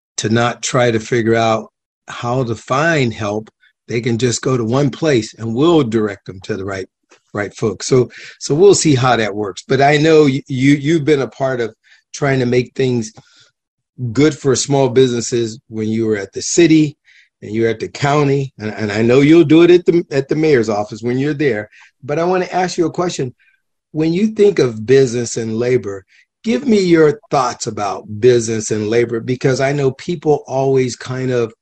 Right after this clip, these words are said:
want to find somebody's view on that. Do, are you okay talking about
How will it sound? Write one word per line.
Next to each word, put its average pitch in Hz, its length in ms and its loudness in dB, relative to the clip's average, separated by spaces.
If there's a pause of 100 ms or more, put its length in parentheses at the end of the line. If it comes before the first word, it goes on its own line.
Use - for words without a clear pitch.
(280)
want 131 240 -4
to 117 60 -4
find 131 360 -4
somebody's 113 500 -6
view 113 460 0
on 92 120 -10
that. - 220 -16
Do, 113 200 -2
are 117 100 0
you 135 240 4
okay 139 240 2
talking 120 460 -2
about 113 340 -2